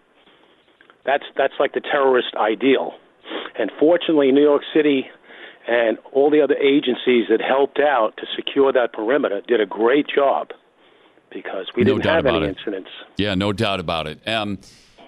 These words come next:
Speaker 2: uh, did, were, did you happen to be there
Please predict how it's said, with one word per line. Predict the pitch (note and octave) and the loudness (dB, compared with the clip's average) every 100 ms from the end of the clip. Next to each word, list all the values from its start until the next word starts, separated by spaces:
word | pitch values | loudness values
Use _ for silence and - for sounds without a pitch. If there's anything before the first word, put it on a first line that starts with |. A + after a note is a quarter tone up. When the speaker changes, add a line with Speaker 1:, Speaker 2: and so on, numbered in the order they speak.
| - - - - | -20 -20 -20 -10
Speaker 2:
uh, | B2 B2 A#2+ - | -4 -2 -4 -4
did, | C3 B2 | -6 -2
were, | E3 D3+ - | -2 -4 -8
did | C3 A2 A2+ | -8 -6 -4
you | F#3 | -2
happen | F#3 F#3+ F3+ | -2 -2 -6
to | |
be | B2 A#2 | -2 -2
there | B2 C#3 C#3+ A2+ | 0 -2 -2 -6